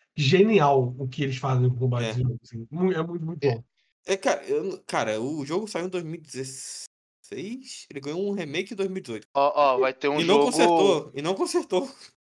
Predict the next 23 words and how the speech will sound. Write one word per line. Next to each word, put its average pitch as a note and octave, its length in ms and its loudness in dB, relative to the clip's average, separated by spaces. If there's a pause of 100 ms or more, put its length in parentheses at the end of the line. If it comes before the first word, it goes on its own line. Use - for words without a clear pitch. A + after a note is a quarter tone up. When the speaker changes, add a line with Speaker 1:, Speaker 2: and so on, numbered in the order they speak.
(300)
Speaker 2:
<laughs> G3+ 300 2
o - 40 -8
jogo. C3+ 520 -4 (680)
Speaker 3:
Vai C#3 180 0
ter E3 120 -2
um E3 80 2
jogo E3 180 -2
que E3 40 -12
vai E3+ 120 2
sair E3 220 0
só E3+ 280 -2
no G#3+ 100 -6
Japão, G#3 480 -2
aparentemente C#3+ 640 -4
em B2 420 -8
outubro. C3+ 560 0
Speaker 2:
É A2 60 -10
o G#2 480 -10
Monarch? A2 380 -12 (120)
Speaker 3:
É B2 100 4
o A#2+ 40 0
Monarch. C#3+ 640 0 (300)
Speaker 2:
Monarch. G#2+ 680 -16